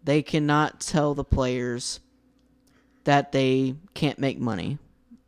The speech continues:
off their name or whatever. They, the colleges can't do that anymore. So that starts in twenty twenty-three, which is, like, you know, four,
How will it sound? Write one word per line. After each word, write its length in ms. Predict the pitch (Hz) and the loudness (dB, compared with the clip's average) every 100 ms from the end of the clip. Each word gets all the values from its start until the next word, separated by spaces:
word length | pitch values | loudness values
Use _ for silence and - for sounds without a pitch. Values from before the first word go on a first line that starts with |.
| _ - | _ -4
off 180 | 117 | -2
their 160 | - 120 | -2 -4
name 380 | 135 135 131 117 | -2 0 -2 -2
or 120 | 120 | -2
whatever. 460 | 123 110 85 76 151 - _ - | -2 -4 -4 -8 -14 -20 _ -6
They, 220 | 120 - | -4 -6
the 80 | - | -12
colleges 400 | - 135 139 131 | -4 0 0 -2
can't 240 | - 156 | -4 0
do 80 | 165 | 6
that 160 | 180 104 | 6 6
anymore. 380 | 127 104 80 - - - _ | 0 -8 -12 -16 -20 -20 _
So 160 | - 143 | 0 6
that 220 | 160 190 | 6 6
starts 320 | - 196 190 | 6 6 6
in 100 | 160 | 0
twenty 460 | - 160 151 143 - | 2 2 2 0 -4
twenty-three, 640 | - 135 131 110 82 117 - _ | 0 0 2 0 -2 -4 -10 _
which 160 | - 120 | -10 -4
is, 160 | 123 | -4
like, 440 | 131 120 110 - - - | -4 -6 -10 -16 -18 -12
you 100 | 107 | -10
know, 220 | 101 120 _ _ _ _ - - _ | -10 -14 _ _ _ _ -20 -20 _
four, 580 | - - 185 165 156 151 | 0 10 12 12 10 0